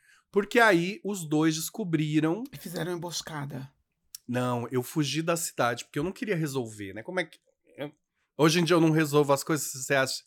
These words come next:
Speaker 1: cês acham que, sei lá, quanto tempo tem isso?
Speaker 2: Se hoje em dia eu protelo as coisas, imagina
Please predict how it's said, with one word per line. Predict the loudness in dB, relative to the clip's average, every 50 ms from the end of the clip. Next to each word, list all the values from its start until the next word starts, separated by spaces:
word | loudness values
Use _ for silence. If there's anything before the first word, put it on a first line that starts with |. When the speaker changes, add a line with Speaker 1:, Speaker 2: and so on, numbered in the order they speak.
| _ _ -20 _ _
Speaker 1:
cês | -4 -2 -2 2 4
acham | 4 4 4 2 -2 -4
que, | -6 -6 -4
sei | -2 -2 -2
lá, | 0 0 -2 -2 -4 -8 -12 _ _ _ _ _ _ _ _
quanto | -6 -6 -6 -4
tempo | -2 -4 -2 -2
tem | -4 -6 -6
isso? | -6 -8 -12 -14 -14
Speaker 2:
Se | -14 -10 -6 -6
hoje | -6 -6 -6 -6
em | -6 -6
dia | -6 -2 0 4 4 4
eu | 4 4
protelo | 2 0 0 0 0 -2 _ -4 -2 -2 0 -2
as | -4 -6 -6
coisas, | -6 -6 -6 -4 -4 -4 -2 0
imagina | 0 0 0 0 0 0 0 -2 -2 -2 -4